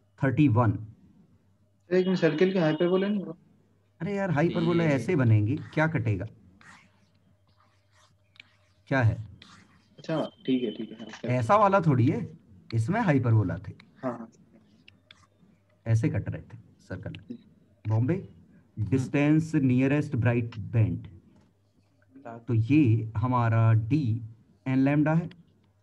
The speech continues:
Speaker 1: एन minus one लैम्डा चाहिए हमें, लेकिन हम इसके लिए समझदारी दिखाएंगे क्योंकि question में कहा है D काफी बड़ा है, तो हम ये theta ले लेंगे, ये भी रफली theta, यहाँ से arc मार देंगे, तो path difference D cos theta का हो जाएगा।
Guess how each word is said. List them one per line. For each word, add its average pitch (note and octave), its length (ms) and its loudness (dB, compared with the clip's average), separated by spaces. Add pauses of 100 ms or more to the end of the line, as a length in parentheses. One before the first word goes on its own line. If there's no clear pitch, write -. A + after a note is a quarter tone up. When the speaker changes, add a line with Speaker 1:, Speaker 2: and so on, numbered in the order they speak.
(600)
Speaker 1:
एन C#3 200 0
minus B2 420 0
one B2 200 0
लैम्डा C3 300 0
चाहिए C#3 300 -2
हमें, D3 220 -4 (1120)
लेकिन E3+ 240 -2
हम D3 220 0
इसके E3+ 220 -2
लिए F#3 180 -4
समझदारी D3+ 480 0
दिखाएंगे C3 440 -2 (480)
क्योंकि C3 220 -4
question C#3 340 -2
में F3 140 0
कहा D#3+ 220 -2
है D#3+ 80 4
D D#3+ 280 0
काफी C3+ 320 0
बड़ा F#2+ 200 -4
है, - 180 -14 (320)
तो C3 60 -6
हम D#3+ 260 -2 (340)
ये C#3 180 0
theta C3+ 320 -2
ले E3+ 120 2
लेंगे, F3 360 -6 (1200)
ये A#2 160 2
भी C#3 160 4
रफली D#3+ 280 0
theta, D#3+ 240 -2
यहाँ A#2 260 2
से A2 120 -4
arc A2 320 -2
मार F2+ 200 -4
देंगे, - 260 -14 (840)
तो A#2 60 -8
path C3 420 -2
difference D3 380 0
D C3 180 0
cos D3 220 -4
theta D#3 280 0
का D#3+ 60 -4
हो D#3 140 0
जाएगा। D#3 260 -6